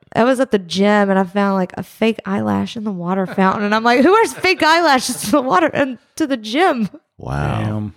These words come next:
Speaker 2: That is so fucking crazy.
Speaker 1: Yeah, it's just a different world down there. I mean,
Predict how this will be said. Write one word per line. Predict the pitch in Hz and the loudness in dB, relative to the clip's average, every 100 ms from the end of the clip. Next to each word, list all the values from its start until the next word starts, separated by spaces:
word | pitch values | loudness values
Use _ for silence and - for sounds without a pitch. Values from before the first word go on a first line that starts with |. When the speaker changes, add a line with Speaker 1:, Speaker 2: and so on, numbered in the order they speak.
| _ | _
Speaker 2:
That | 123 | 2
is | 120 - | 2 2
so | - 85 | 0 0
fucking | 82 73 82 85 | 0 -4 -2 0
crazy. | 90 107 80 62 62 | 2 2 0 -6 0
Speaker 1:
Yeah, | 240 220 | 2 2
it's | 240 - | 0 0
just | 403 440 | 0 0
a | 370 | -2
different | 208 214 226 208 190 | 0 0 0 -2 -2
world | 180 196 196 | -2 -2 -2
down | 180 185 180 | -2 -4 -4
there. | 180 185 | -4 -4
I | - | -2
mean, | 262 - | -2 -2